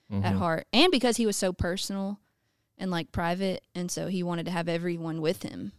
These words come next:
Speaker 1: you know.
Speaker 2: So, yeah, I, I wanna jump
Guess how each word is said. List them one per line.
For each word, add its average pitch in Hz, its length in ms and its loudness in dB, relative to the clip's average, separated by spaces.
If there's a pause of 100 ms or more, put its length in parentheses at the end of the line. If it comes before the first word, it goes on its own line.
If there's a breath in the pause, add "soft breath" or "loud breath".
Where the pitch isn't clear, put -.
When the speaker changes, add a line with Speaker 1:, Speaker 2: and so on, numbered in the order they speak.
(760)
Speaker 1:
you - 100 -4
know. 113 200 -4 (1000 loud breath)
Speaker 2:
So, 143 220 2 (400)
yeah, 120 360 2 (160)
I, 143 200 10
I 143 60 6
wanna 170 220 10
jump 135 280 4